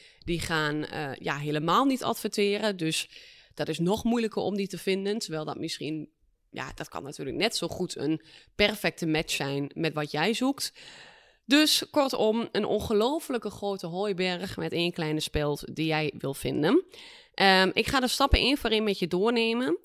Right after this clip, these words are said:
En, ehm, nou ja, aan het eind, eh, hoop ik dan dat jij op die manier, door die stappen te volgen, ook echt, eh, nou ja, jouw ideale baan, ehm, kunt vinden,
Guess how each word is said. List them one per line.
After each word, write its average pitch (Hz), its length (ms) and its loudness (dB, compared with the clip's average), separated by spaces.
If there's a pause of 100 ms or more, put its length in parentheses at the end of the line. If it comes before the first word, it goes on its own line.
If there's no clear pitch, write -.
En, 196 520 2
ehm, 170 520 2 (760)
nou 269 140 4
ja, 190 280 4
aan 202 180 4
het 196 120 2
eind, 208 400 2
eh, 170 140 2
hoop 202 240 6
ik 196 140 4
dan 170 240 2
dat 170 140 -2
jij 165 260 -2
op 156 100 -4
die 185 120 0
manier, 160 460 0 (100)
door 175 320 -2
die 180 100 -2
stappen - 300 -4
te 165 100 -6
volgen, 185 560 0 (1040)
ook 196 280 6
echt, - 340 -2
eh, 180 80 0
nou 156 280 -2
ja, 165 140 -2
jouw 165 180 -2
ideale 160 480 -2
baan, 147 440 -4
ehm, 143 360 -4 (520)
kunt 294 380 4 (120)
vinden, 247 720 4